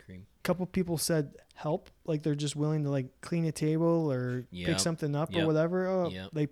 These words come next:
Speaker 2: they pick up after themselves. That's, that's
Speaker 1: My
Speaker 2: a good
Speaker 1: ath-,
Speaker 2: bribe.
Speaker 1: the athletes that I had that offered to, like, make sure that the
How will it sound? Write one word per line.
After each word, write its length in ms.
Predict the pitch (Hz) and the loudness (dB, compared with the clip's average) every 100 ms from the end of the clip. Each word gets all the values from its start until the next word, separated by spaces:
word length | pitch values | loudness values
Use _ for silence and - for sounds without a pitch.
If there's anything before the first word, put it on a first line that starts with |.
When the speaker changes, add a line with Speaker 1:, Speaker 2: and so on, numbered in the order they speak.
| - | -2
Speaker 2:
they 140 | 156 | -2
pick 260 | - 160 170 | 0 0 2
up 280 | 175 - - | 0 -2 -8
after 240 | 160 - | -6 -2
themselves. 500 | 175 165 - 170 180 | -2 -2 0 0 0
That's, 380 | 160 156 - - - | 0 0 0 -2 -8
that's 160 | - 110 | -4 0
Speaker 1:
My 60 | 113 | 4
Speaker 2:
a 20 | |
good 100 | 127 | 4
Speaker 1:
ath-, 40 | 139 | 4
Speaker 2:
bribe. 420 | 147 147 175 208 - | 2 4 2 0 -8
Speaker 1:
the 140 | 110 98 | -10 -4
athletes 500 | 117 123 131 123 - | -6 -2 -4 -4 -4
that 140 | 113 | -4
I 80 | 104 | -2
had 300 | 104 107 104 | -2 -2 -2
that 120 | 101 | -6
offered 560 | - 95 98 107 101 - | -6 -8 -6 -6 -6 -6
to, 120 | 101 | -6
like, 360 | 98 95 - - - - _ _ | -4 -6 -8 -20 -20 -20 _ _
make 200 | 104 104 | -6 -4
sure 200 | - 110 104 | -4 -4 -4
that 180 | 98 | -4
the 260 | 90 95 92 | -6 -6 -8